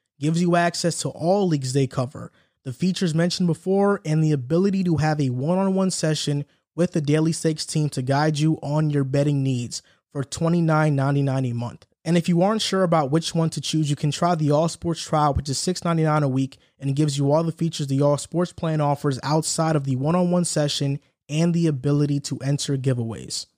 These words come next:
If you are interested in any of these packages, you can get a thirty percent discount code when you use the code Pick a Side at checkout. That is P I C K A S I D E,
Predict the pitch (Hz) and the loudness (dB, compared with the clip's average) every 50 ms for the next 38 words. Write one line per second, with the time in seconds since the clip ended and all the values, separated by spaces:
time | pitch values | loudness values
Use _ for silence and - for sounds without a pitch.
0 | _ _ - 165 156 - 180 175 165 156 160 196 208 - 240 - - 226 180 170 | _ _ -4 -4 0 2 4 4 4 4 4 2 2 2 0 2 2 2 2 4
1 | 160 160 175 185 196 180 190 190 170 - - 160 151 147 151 147 143 135 143 151 | 2 4 4 4 2 2 2 -2 -2 0 0 0 0 0 0 0 0 0 0 0
2 | - - 147 139 143 139 131 123 - - 147 160 185 175 - 175 - - 165 147 | 0 0 0 0 2 0 0 0 0 0 0 0 0 0 -2 -2 0 0 -2 0
3 | 139 156 165 - - 180 170 175 - - 175 175 160 151 143 135 143 156 165 147 | 0 0 0 0 0 0 0 0 0 0 0 0 0 0 0 0 2 2 2 2
4 | 151 147 - 156 156 151 147 - - 165 156 - 156 - - 156 151 151 156 147 | 0 -2 0 0 2 2 0 0 -4 -4 -2 -2 -4 -4 -2 -2 0 0 0 0
5 | - - 139 139 139 131 - - - - 139 127 - 135 123 113 - _ _ _ | -2 -4 -4 -4 -4 -4 -6 -8 -6 -4 -4 -4 -6 -6 -10 -10 -12 _ _ _
6 | - 143 151 156 160 160 160 139 - - - 202 202 202 185 185 175 - - - | -8 0 2 2 4 4 2 0 -2 -2 0 2 2 4 4 2 2 0 0 0
7 | 175 160 - - 170 160 160 151 143 - - 147 151 160 165 170 - - 147 156 | 0 -2 0 0 2 2 2 2 0 -2 -4 0 2 2 2 2 0 0 0 0
8 | 160 - - - 147 151 151 147 139 139 143 151 151 135 135 135 131 127 123 | 0 0 -2 -4 -2 0 0 0 0 -2 -2 -2 -2 -2 -2 -2 -2 -2 -4